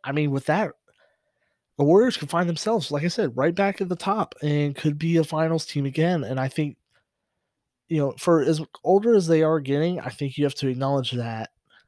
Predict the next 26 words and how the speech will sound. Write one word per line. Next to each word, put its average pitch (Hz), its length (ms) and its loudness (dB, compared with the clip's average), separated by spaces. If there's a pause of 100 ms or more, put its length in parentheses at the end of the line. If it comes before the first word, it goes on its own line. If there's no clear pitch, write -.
(680)
I 117 60 -10
mean, 113 360 -6
they 127 100 0
still 123 280 0
<laughs> 160 80 6
look 139 120 2 (120)
good 131 200 2
that 123 280 0
last 139 300 -2
season. 107 440 -8 (1200)
You 117 100 -6
know, 127 140 0
Klay 135 180 0
Thompson 208 540 0
wasn't 175 400 2
the 151 80 -4
same 165 320 2
Klay 151 180 2
Thompson, 170 480 -2
but 151 120 2
he 180 120 -2
was 170 100 0
still 170 200 -2
scoring 170 400 0
twenty 143 260 0
points, 139 720 -6